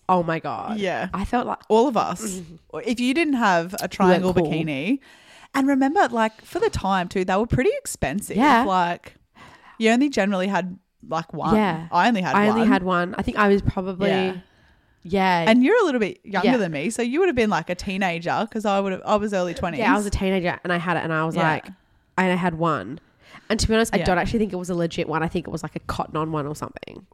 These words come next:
Speaker 2: Ooh.
Speaker 1: Because I was just like, "I can't afford the real one." So, but I was like, "She's bringing it back. It looks legit the same."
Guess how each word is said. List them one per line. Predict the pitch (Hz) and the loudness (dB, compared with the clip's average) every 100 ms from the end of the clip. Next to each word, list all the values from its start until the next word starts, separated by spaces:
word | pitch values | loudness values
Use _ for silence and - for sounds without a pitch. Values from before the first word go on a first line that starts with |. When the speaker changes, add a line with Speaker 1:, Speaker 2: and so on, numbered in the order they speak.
| - | -6
Speaker 2:
Ooh. | 202 202 214 214 208 202 | -2 2 2 4 2 4
Speaker 1:
Because | 202 190 233 | 4 6 6
I | 233 214 | 6 4
was | 214 | 2
just | - | -2
like, | - | -2
"I | 294 | -4
can't | - - 269 | -6 -8 -8
afford | - 294 233 | -8 -8 -8
the | 196 | -8
real | 170 160 | -6 -6
one." | 78 58 247 277 - | -6 -8 -10 -14 -8
So, | 247 - - | -8 -8 -2
but | 262 | -2
I | |
was | 285 330 | 0 -2
like, | 339 - - | -2 -6 -10
"She's | - 330 | 0 2
bringing | - 339 359 330 | 2 0 0 -2
it | |
back. | 202 - | -6 -4
It | 208 - | -6 -2
looks | 247 262 - | -4 -4 -4
legit | 240 - 208 - | -4 -4 -6 -4
the | 220 | -4
same." | 208 226 - - - | -2 -2 -4 -10 -18